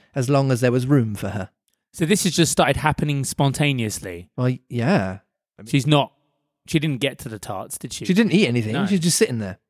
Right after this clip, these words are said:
Speaker 1: So
Speaker 2: Bizarre.
Speaker 1: Yeah. "I wish you wouldn't squeeze so,"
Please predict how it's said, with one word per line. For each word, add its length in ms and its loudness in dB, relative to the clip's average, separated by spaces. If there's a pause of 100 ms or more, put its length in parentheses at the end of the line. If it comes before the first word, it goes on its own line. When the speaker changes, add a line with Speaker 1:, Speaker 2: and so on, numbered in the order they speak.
(480)
Speaker 1:
So 340 -8 (300)
Speaker 2:
Bizarre. 560 -6 (120)
Speaker 1:
Yeah. 140 -6 (460)
"I 120 4
wish 380 4
you 80 6
wouldn't 400 4
squeeze 880 4
so," 720 0